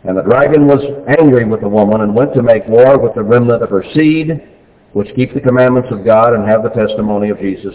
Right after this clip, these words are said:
Christ. Now, there will be some of the church left behind.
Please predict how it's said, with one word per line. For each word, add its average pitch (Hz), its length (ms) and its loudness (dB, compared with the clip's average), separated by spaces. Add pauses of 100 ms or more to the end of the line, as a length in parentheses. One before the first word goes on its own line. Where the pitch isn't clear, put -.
Christ. - 340 -8 (760)
Now, - 760 -4 (1400)
there 110 140 0
will 110 100 0
be 107 220 -6
some 98 160 -2
of 95 60 -8
the 101 120 -8
church 110 240 -2
left 120 320 -2
behind. 156 460 -4